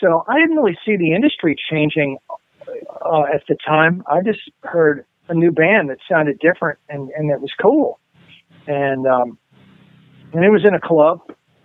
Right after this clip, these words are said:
and, um, I saw, you know, kids reacting to it in the club, and I was like, "Wow, this, this is wild." Um, it wasn't until, you know, okay, so after we finished that tour, we took a little time off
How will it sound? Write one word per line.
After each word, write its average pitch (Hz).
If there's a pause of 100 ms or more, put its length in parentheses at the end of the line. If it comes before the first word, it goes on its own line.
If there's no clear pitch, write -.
and, 160
um, 143 (460)
I 151 (100)
saw, 165 (220)
you 170
know, 135 (200)
kids 180 (160)
reacting 165 (100)
to 175
it 196 (100)
in 165
the 143
club, 170
and 127 (100)
I 147
was 143
like, 160
"Wow, 226
this, 170 (240)
this 180
is 165
wild." 202 (640)
Um, 139 (440)
it 156
wasn't 254
until, 185 (160)
you -
know, 175
okay, 165
so 170
after 240
we 185
finished 196
that 208 (100)
tour, 196 (240)
we 185
took 254
a 202
little 196 (120)
time 185
off 156